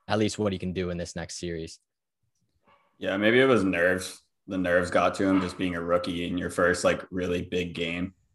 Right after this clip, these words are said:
Speaker 2: So, but I do expect him to have some pretty key moments going forward, 'cause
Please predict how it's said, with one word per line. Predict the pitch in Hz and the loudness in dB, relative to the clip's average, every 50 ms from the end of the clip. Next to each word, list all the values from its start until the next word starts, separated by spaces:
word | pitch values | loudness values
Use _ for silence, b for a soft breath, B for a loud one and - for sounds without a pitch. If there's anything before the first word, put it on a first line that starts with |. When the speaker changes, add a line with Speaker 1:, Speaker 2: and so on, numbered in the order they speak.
| _ _ _ B B B B B B B B B B B B B B B B | _ _ _ B B B B B B B B B B B B B B B B
Speaker 2:
So, | - - - 92 90 87 90 - - - _ _ - | -4 2 4 6 6 4 2 -2 -8 -16 _ _ 2
but | - 107 107 104 - | 4 4 4 4 4
I | 95 104 | 2 4
do | 117 139 170 | 4 6 4
expect | 160 - - - 98 95 92 - | 4 4 2 2 2 2 4 2
him | 101 95 95 | 2 2 4
to | 95 92 | 4 4
have | 95 95 90 - | 4 2 0 0
some | - 95 92 | -2 -8 -6
pretty | - 101 92 90 | -4 -4 -4 -4
key | 90 - 101 92 | -2 0 0 0
moments | 87 87 85 87 87 90 87 87 | 0 0 -2 -4 -4 -4 -4 -6
going | - - 90 90 90 87 | -6 -4 -4 -4 -4 -6
forward, | - 90 87 87 87 87 90 87 - - | -4 -2 0 0 2 0 0 -4 -6 -4
'cause | - 92 90 92 - - _ | -2 -2 -2 -2 -6 -12 _